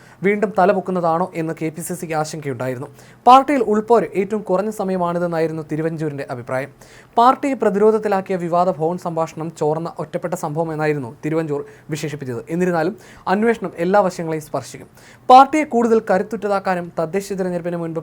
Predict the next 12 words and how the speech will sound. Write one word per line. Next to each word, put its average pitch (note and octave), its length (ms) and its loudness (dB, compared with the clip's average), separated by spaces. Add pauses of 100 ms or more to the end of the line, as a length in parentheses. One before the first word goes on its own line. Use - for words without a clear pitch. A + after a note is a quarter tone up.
പ്രവർത്തകരുടെ E3 580 -2
മനോവീര്യം F3 540 -4
ഉയർത്താനുമായിരിക്കും D3+ 840 -4
ലക്ഷ്യമിടുക. C3 460 -6 (160)
ആരുടെയെങ്കിലും E3 500 -4 (120)
തലയിൽ D#3 240 -2 (380)
കുറ്റം A#3 320 -2
കെട്ടിവെക്കാൻ F#3+ 420 -2 (160)
ആയിരിക്കില്ല E3 460 -2
ശ്രമിക്കുക. C3 340 -10 (560)
ഓഗസ്റ്റ് C#4 360 4
മുപ്പത്തിയൊന്നിന് G#3 500 -2